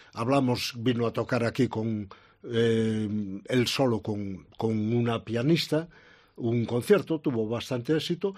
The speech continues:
y parece que se animó, que le gustó el asunto y, pues,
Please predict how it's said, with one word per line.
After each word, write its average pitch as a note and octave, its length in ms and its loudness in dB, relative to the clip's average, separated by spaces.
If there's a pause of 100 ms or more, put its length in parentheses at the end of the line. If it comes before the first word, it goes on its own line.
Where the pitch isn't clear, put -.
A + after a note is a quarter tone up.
(300)
y C4+ 220 -4
parece D3 340 -2
que A#2 140 -2
se A2+ 160 0
animó, C3 480 2
que - 120 -2
le A2 60 2
gustó A#2+ 360 -2
el A#2+ 360 -2
asunto D#3 440 0 (320)
y, B2+ 380 4 (380)
pues, - 640 -8